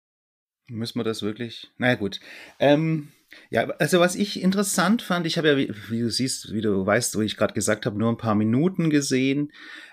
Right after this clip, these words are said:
Ähm, aber halt die entscheidenden, nämlich, äh, die Salbung habe ich noch so halb mitgekriegt und dann natürlich die Krönung von Charles,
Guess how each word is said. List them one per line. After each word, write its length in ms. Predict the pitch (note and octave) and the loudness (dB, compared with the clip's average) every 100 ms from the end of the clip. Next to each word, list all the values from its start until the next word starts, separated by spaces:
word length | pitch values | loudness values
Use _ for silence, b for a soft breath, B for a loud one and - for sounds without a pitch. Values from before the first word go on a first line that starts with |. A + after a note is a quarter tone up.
| _ | _
Ähm, 500 | C3 B2+ B2+ B2+ A2 - | 0 2 2 0 -2 -2
aber 200 | A2+ A#2 | 0 2
halt 160 | A2+ A2 | 2 0
die 60 | |
entscheidenden, 680 | G#2 - F#2+ B2 D#3+ E3 F3 | 0 2 2 2 2 2 2
nämlich, 840 | C3+ A#2 B2 A#2 A#2+ A#2 - - F#2 | 2 2 2 2 0 -2 -6 -6 -2
äh, 440 | G#2 G#2 G#2 G2+ | 2 2 2 0
die 120 | A2+ | -2
Salbung 840 | G#2 G2+ A2+ C#3+ D#3+ E3+ E3+ E3 | 2 4 4 4 4 2 2 0
habe 140 | D#3 D3 | 0 0
ich 120 | D3 | 0
noch 140 | C#3+ | 0
so 200 | - C#3+ | 2 2
halb 180 | C3 C3+ | 2 2
mitgekriegt 560 | D3 - D3 D#3+ E3 - | 0 -4 -4 -2 0 0
und 180 | B2 A2 | 0 2
dann 240 | G2 A2 | 2 2
natürlich 440 | B2 A#2 B2 A2+ - | 2 0 0 0 -2
die 100 | G2+ | -8
Krönung 480 | - G#2+ B2+ C3+ C3+ | -2 0 2 2 0
von 200 | F#2+ F#2 | -4 -2
Charles, 760 | - G2 C3 A3 - - - | -2 0 0 0 -2 -8 -10